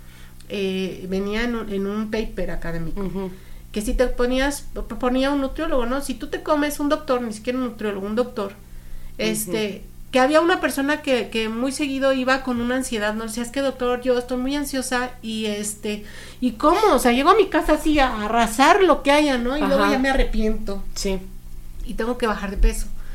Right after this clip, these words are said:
Speaker 1: Y entonces le decía, "Pues sí, porque traemos un tema ahí de salud, ¿no?". Y entonces le
Speaker 2: Ujú.
Speaker 1: decía, "Cuando llegue a su casa,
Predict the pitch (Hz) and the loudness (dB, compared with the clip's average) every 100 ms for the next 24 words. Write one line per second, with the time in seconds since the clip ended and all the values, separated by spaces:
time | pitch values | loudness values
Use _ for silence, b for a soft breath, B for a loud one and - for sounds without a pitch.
0 | B B B - 214 226 220 214 202 - | B B B -10 -4 -4 0 0 0 0
1 | 185 240 214 165 - 170 175 - - - | -2 -4 -4 -4 -4 -6 -8 -8 -10 -6
2 | 190 208 214 208 220 220 208 190 196 190 | -4 -2 -2 -2 -4 -4 -4 -4 -4 -2
3 | - 196 214 185 - 214 240 254 247 240 | -2 0 0 -2 -4 -4 0 2 2 0
4 | 208 - - - - - 226 233 285 427 | 0 -2 -2 -2 -4 -2 -2 0 4 4
5 | 466 - 294 294 302 | 4 2 0 0 0